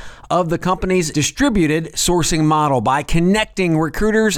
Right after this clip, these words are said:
and sourcers globally to deliver qualified candidates to clients faster." Cielo's distributed sourcing model connects the organization's internal crowd of recruiters worldwide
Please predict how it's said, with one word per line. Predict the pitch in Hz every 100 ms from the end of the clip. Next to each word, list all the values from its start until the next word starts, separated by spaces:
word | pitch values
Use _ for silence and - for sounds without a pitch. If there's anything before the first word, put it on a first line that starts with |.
| -
and | 180 196 202 185
sourcers | - 202 208 - 185 151
globally | 156 180 202 202 165 156 135
to | 127
deliver | 143 160 165 156
qualified | - 117 143 151 190 202
candidates | - 170 160 180 - - - - -
to | 147 147 160
clients | - 131 127 131 -
faster." | - - 160 170 - 117 71 - - - - - - -
Cielo's | - 180 226 202 175 123
distributed | 147 - 254 233 185
sourcing | - 190 170 151
model | 135 131 143
connects | - 160 196 -
the | - 180 -
organization's | 180 208 190 180 147 180 170 175 -
internal | 156 160 - 196 190 165
crowd | - 185 190 202
of | 170
recruiters | 202 - 190 196 208 -
worldwide | 123 139 190 190 196 120 107 139